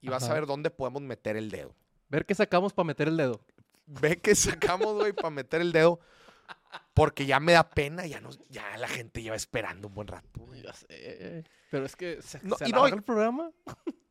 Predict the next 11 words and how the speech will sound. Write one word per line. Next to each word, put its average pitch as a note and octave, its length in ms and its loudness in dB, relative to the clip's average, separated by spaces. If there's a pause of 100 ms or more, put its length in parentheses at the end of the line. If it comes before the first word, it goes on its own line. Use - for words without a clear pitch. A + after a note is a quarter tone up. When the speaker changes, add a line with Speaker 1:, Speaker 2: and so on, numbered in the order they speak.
(120)
Speaker 1:
Es - 220 -6
que - 100 -6
el A#2+ 140 -6
contenido F#2+ 440 -2
es G#2 80 -10
muy F#2+ 200 -10
vasto, - 380 -12
güey. - 200 -20
Speaker 2:
Sí, - 220 -16
sí, C#3 80 -18
sí. - 240 -20